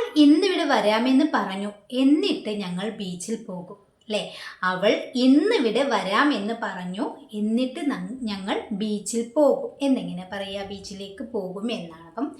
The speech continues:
അവൾ ഇന്നിവിടെ വരാമെന്ന് പറഞ്ഞു, അവൾ പറഞ്ഞു എന്നാണ്. അപ്പം she said അല്ലെങ്കിൽ she told എന്ന് വേണമെങ്കിലും പറയാം ട്ടോ. She said, അവൾ പറഞ്ഞു, "She will come here today." അവൾ ഇന്നിവിടെ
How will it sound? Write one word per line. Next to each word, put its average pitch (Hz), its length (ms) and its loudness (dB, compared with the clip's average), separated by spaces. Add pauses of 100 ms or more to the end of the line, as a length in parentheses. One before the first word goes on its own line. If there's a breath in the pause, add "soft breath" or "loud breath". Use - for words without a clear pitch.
(200 loud breath)
അവൾ 339 240 6 (300)
ഇന്നിവിടെ 262 440 6 (100)
വരാമെന്ന് 196 600 -4 (140)
പറഞ്ഞു, 185 640 -2 (520)
അവൾ 202 160 -4 (160)
പറഞ്ഞു 196 480 -4 (160)
എന്നാണ്. 180 300 -4
അപ്പം 233 160 0 (200)
she 403 180 2 (280)
said 240 320 4
അല്ലെങ്കിൽ 247 300 2 (160)
she 302 140 6 (220)
told 277 460 6
എന്ന് 208 200 4
വേണമെങ്കിലും 190 500 -4
പറയാം 180 360 -2
ട്ടോ. 226 100 2 (460 loud breath)
She 311 180 6 (300)
said, 226 260 6 (200)
അവൾ 185 120 0 (120)
പറഞ്ഞു, 233 400 2 (240)
"She 226 180 -2 (120)
will 339 140 0 (260)
come 403 200 2 (120)
here 202 320 0 (280)
today." 180 220 -2 (420 loud breath)
അവൾ 214 120 0 (140)
ഇന്നിവിടെ 294 440 4